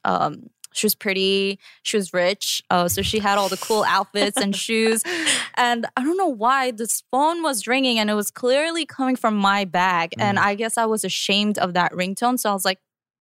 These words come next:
Speaker 1: I was acting like I couldn't hear it, and they were all like,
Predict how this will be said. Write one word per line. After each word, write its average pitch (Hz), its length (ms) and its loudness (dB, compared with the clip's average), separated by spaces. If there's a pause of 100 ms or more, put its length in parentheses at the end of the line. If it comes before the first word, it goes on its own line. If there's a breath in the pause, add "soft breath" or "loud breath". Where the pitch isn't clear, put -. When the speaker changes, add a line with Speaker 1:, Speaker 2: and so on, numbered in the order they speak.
(540)
Speaker 1:
I 233 60 0
was 220 120 2
acting 208 240 0
like 226 160 2
I 202 80 4
couldn't 202 280 0
hear 175 220 2
it, 269 160 -2 (560)
and 214 160 -4
they 214 100 2
were 226 80 2
all 220 120 4
like, 196 200 -2